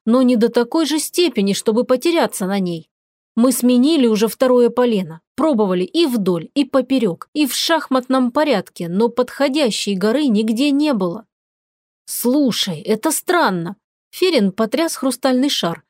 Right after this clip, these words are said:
будто мог взболтнуть этим несговорчивые пузырьки внутри. «А если восток не тот?»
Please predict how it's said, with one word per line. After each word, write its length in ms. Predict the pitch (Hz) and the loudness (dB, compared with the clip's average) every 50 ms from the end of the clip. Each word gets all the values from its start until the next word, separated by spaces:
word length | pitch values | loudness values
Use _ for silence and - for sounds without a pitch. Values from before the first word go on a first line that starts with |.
| _ _ _ - | _ _ _ -8
будто 400 | - 220 269 294 - - 269 262 | -4 -2 -2 -2 -2 0 0 2
мог 340 | 247 254 302 349 349 - - | 2 2 2 0 -2 -4 -4
взболтнуть 800 | 208 202 185 190 196 269 294 320 311 - 349 330 269 202 - 214 | -4 -2 -2 0 0 0 0 0 -2 -2 0 2 2 2 2 0
этим 300 | 196 202 - 196 196 208 | -2 0 0 0 0 0
несговорчивые 800 | 214 208 196 185 226 214 277 - - - - 247 214 233 226 | 0 0 0 0 0 0 0 -4 -4 -2 -2 0 2 0 0
пузырьки 500 | 226 - 254 220 330 320 302 - 226 202 | 0 -2 -2 -2 -2 -4 -4 -2 -4 -2
внутри. 480 | 160 180 170 165 - - 175 175 - _ _ _ _ _ _ _ _ _ _ _ _ | -2 -2 -4 -4 -6 -8 -10 -10 -12 _ _ _ _ _ _ _ _ _ _ _ _
«А 140 | - - 233 | -4 -2 0
если 460 | 269 240 262 330 311 254 - 254 285 | 0 2 0 0 -2 0 0 0 0
восток 560 | 254 247 339 - - - - 269 214 - - 202 | 0 0 0 -2 -2 -2 0 -2 -2 0 -2 -2
не 120 | 196 190 | -2 -2
тот?» 380 | - - 185 190 - - - | 0 -4 -6 -6 -6 -12 -20